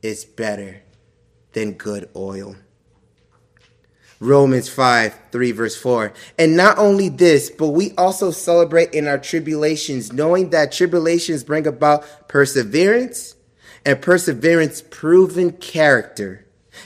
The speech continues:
and proven character, hope. You came in this world naked, and naked you shall return.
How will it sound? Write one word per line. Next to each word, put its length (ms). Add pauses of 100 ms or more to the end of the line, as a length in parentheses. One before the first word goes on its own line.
(100)
and 200
proven 480
character, 840 (240)
hope. 640 (1000)
You 160
came 380
in 120
this 200
world 540 (120)
naked, 640 (680)
and 240
naked 520 (180)
you 180
shall 680 (320)
return. 720